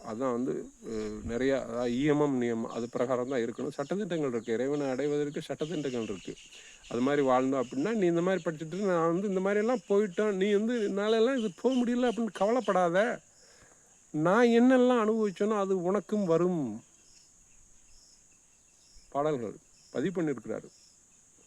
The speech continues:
அந்த பாடல்களையும் நாம் பார்த்தோம். So இன்னைக்கு at least ஒரு, ஒரு வருஷத்துக்கு மேல ஆயிப்போச்சு. சரி என்ன பட்டு, அவர் எல்லா தந்திரத்தையும் சொல்றது ஒளி தேகத்தை பத்தி தான். அஹ், ஒன்பது தந்திரம், ஒன்பது விதமான இதா இருக்கு.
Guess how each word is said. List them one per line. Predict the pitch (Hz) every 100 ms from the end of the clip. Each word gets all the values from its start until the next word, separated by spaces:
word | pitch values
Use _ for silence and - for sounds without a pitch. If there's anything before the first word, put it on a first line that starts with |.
| _ _ - _ _ -
அந்த | 131
பாடல்களையும் | 143 156 180 165 170
நாம் | 156 123
பார்த்தோம். | 113 120 - 127 _ - - - _
So | - 160
இன்னைக்கு | 147 147
at | 123
least | 160 156 147
ஒரு, | 123 104
ஒரு | 104
வருஷத்துக்கு | 98 110 120 - 151
மேல | 143 147 143
ஆயிப்போச்சு. | 131 127 117 127
சரி | - 117 113
என்ன | 139 143
பட்டு, | 104 - 117 117
அவர் | 117
எல்லா | 113 113 147 180
தந்திரத்தையும் | 165 165 170 - 180 165
சொல்றது | 151 147 151 139
ஒளி | 131 151
தேகத்தை | 151 131 127
பத்தி | 117 120
தான். | 117 110 _ - - _ _ _ _
அஹ், | 117 151 -
ஒன்பது | - 120 139 135
தந்திரம், | 131 139 170 170
ஒன்பது | 139 143 143 127
விதமான | 113 113 113 110
இதா | 104 147
இருக்கு. | 123 107 143